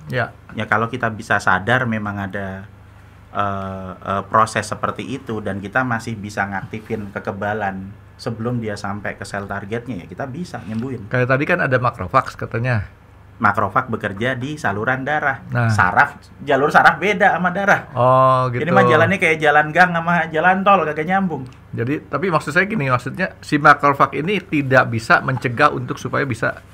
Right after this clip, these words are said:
Speaker 1: untuk supaya menghambat dia nyampe ke saraf gitu.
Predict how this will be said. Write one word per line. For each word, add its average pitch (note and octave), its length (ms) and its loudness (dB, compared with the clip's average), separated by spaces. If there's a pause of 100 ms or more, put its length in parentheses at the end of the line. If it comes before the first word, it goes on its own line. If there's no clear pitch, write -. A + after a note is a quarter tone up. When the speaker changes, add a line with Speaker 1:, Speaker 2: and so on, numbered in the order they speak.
(420)
Speaker 1:
untuk A#2+ 300 -6
supaya - 240 -4
menghambat A#2+ 420 0
dia B2+ 140 -4
nyampe A#2 240 -4
ke A#2 80 -10
saraf A2 380 0
gitu. G#2+ 180 -12